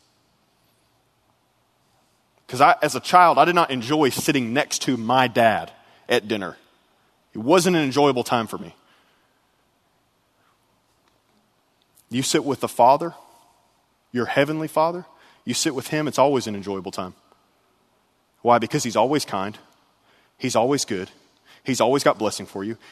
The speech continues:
He's always got love for you. Always. I'm, and I'm, I'm standing in that. And somebody needs to hear this tonight. It's like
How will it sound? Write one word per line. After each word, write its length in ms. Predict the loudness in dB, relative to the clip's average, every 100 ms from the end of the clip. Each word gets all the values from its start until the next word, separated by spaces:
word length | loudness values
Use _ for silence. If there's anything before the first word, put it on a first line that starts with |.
| -8
He's 140 | 0
always 200 | 2 2
got 160 | 0 0
love 160 | -2
for 140 | -2 -10
you. 160 | -10 -14 _ _ _ _ _ _ _ _ _ _ _ _ -2
Always. 440 | 0 0 -8 -18 _ _ _ _ _ _ _ _ _ _ _ _ _ _ _ _ _ _ _ _ _ _ _ _ _ _ _ _ _ _ _ _ 0
I'm, 160 | 0
and 180 | 0 -2
I'm, 140 | -2 -2 -10
I'm 80 | -6
standing 340 | -2 -2 -2
in 120 | -6 -8
that. 160 | -10 _ -20 -4
And 200 | -2 -2 _ _ _ -6
somebody 260 | 0 2
needs 120 | 2 0
to 40 |
hear 100 | -2
this 220 | -2 -6 -6
tonight. 180 | -6 -2
It's 100 |
like 140 | -2